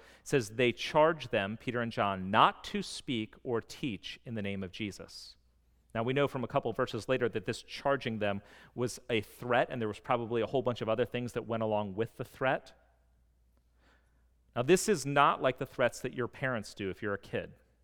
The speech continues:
Those are called empty threats. Your parents see you on a screen for so long, they get angry.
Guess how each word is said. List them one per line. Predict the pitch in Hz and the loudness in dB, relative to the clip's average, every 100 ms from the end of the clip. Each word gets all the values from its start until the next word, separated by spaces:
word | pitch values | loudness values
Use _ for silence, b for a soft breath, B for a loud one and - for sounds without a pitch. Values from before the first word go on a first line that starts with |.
| _ _ _ _ _ - | _ _ _ _ _ -6
Those | 127 147 147 | 4 4 4
are | |
called | - 123 - | 0 0 0
empty | 131 - 104 | -6 -6 -10
threats. | - 95 - - - - _ _ _ _ _ _ _ _ - - - _ _ b b b b | -8 -10 -10 -14 -18 -18 _ _ _ _ _ _ _ _ -20 -20 -20 _ _ b b b b
Your | 127 | 0
parents | 147 143 143 | 2 2 0
see | - 147 | -4 -2
you | 147 131 | 0 2
on | 120 | 2
a | 107 | 0
screen | - - 139 139 | -6 -6 -4 -4
for | 135 113 | -6 -6
so | - | -2
long, | 107 120 143 147 | 0 2 2 0
they | 123 | -2
get | 104 | 0
angry. | 107 139 147 175 | 2 0 0 -2